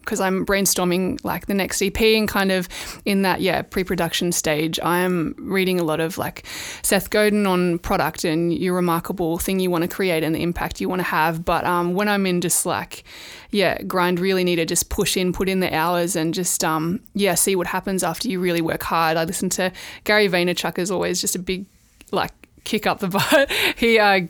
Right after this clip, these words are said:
yeah, gets you going and just, um, yeah, really just kinda black and white, just, uh,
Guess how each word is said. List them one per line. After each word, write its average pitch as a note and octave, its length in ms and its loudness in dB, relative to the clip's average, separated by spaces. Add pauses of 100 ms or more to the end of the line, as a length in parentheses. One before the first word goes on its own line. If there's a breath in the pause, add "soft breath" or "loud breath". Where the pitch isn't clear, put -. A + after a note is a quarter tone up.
(140)
yeah, F#3 280 0
gets F3 340 -2
you F#3+ 80 -2
going E3 360 2
and D#3 140 0
just, F3 300 -4
um, D#3+ 400 -2 (140)
yeah, F#3+ 220 0
really E3 440 -2
just - 220 -4
kinda F3 340 -4 (320 loud breath)
black F3+ 260 0
and F#3+ 140 0
white, - 260 -2
just, - 300 -2
uh, F#2 300 -2